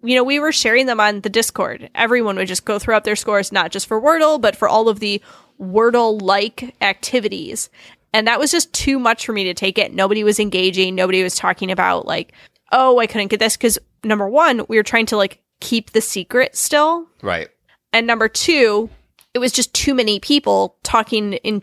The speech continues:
Speaker 1: too many places about similar but not quite the same thing. And with it, with the one-on-one connection, that keeps me much more engaged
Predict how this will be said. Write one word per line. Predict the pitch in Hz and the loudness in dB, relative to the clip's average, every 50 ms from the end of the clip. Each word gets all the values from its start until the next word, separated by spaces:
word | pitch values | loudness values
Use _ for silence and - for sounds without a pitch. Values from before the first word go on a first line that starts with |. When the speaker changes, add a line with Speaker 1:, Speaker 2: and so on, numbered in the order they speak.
| - - | -4 -4
Speaker 1:
too | - - - 254 240 | -4 -2 0 0 0
many | 226 220 214 208 202 190 190 185 180 - _ - - | 0 0 2 2 0 0 -2 -4 -6 -10 _ -20 -20
places | - - 240 240 220 - 214 202 185 | -4 -2 -2 -2 0 -2 -2 -2 0
about | 196 196 180 - - - - - - - | 2 0 0 0 -4 -12 -20 -20 -20 -10
similar | - - - - - 349 359 370 339 302 285 285 277 | -4 -2 0 2 2 2 2 2 2 4 4 4 4
but | 262 - 214 | 4 2 0
not | 202 226 220 220 - | 0 0 0 0 -2
quite | - 226 208 - | -2 -4 -4 -4
the | 196 | -4
same | 190 - - - - | -6 -6 -8 -8 -8
thing. | - - - - _ _ _ _ | -10 -12 -12 -12 _ _ _ _
And | - 226 | -2 2
with | 233 254 294 - | 2 2 2 2
it, | 311 294 220 - _ | 0 -2 -2 -4 _
with | 226 254 - | -2 -2 0
the | - 254 | 0 0
one-on-one | 226 240 262 277 294 269 247 247 240 233 | 2 2 2 4 4 4 4 2 0 0
connection, | - - 208 208 226 - - - - - - - 190 - - - - - - - _ _ _ _ - | -4 -2 0 0 0 0 0 0 0 0 -2 -6 -12 -18 -20 -20 -20 -20 -20 -20 _ _ _ _ -2
that | 214 185 185 - - | 0 0 0 -2 -2
keeps | - 247 240 - - 247 | -2 -2 -2 -2 -2 -2
me | 233 226 | -2 -2
much | 220 208 208 208 - - | 0 0 0 0 0 0
more | 247 214 202 196 | 0 0 2 0
engaged | 190 190 190 214 208 190 180 180 190 190 190 - - | 0 0 0 0 0 2 0 -2 -2 -2 -4 -6 -8